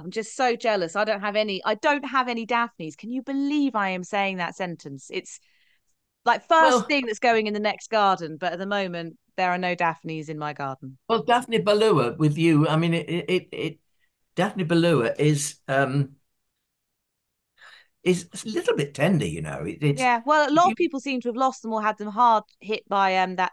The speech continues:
Speaker 1: that whatever it was last winter. Not, not the winter just
Speaker 2: Yes.
Speaker 1: gone, you know.
Speaker 2: Yeah, yeah, yeah. Um, and, I mean, for instance, Val, I think, has now got it going at, um, where she is, near Royston. Um, but it, it's, some people, they, they,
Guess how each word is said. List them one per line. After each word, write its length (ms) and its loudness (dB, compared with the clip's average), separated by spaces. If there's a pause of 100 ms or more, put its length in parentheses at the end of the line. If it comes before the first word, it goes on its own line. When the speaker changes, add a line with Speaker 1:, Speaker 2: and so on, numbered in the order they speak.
Speaker 1:
that 160 -4 (260)
whatever 320 -8
it 60 -8
was 160 -6
last 280 0
winter. 300 -10 (320)
Not, 120 -14 (100)
not 140 -2
the 60 -4
winter 200 -4
just 140 2
Speaker 2:
Yes. 80 2
Speaker 1:
gone, 220 -4
you 100 -10
know. 140 -10 (760)
Speaker 2:
Yeah, 120 2
yeah, 260 0 (120)
yeah. 260 -2 (420)
Um, 360 2 (220)
and, 260 0 (400)
I 20 -2
mean, 140 2
for 140 -2
instance, 260 0
Val, 300 2
I 80 2
think, 220 -6
has 120 -10
now 160 2
got 240 0
it 120 -6
going 340 0
at, 220 -6
um, 180 0
where 120 -2
she 260 0
is, 160 -6
near 180 -2
Royston. 640 -2 (440)
Um, 460 -2
but 400 0
it, 200 0
it's, 400 -4
some 280 2
people, 300 4
they, 200 4
they, 580 -2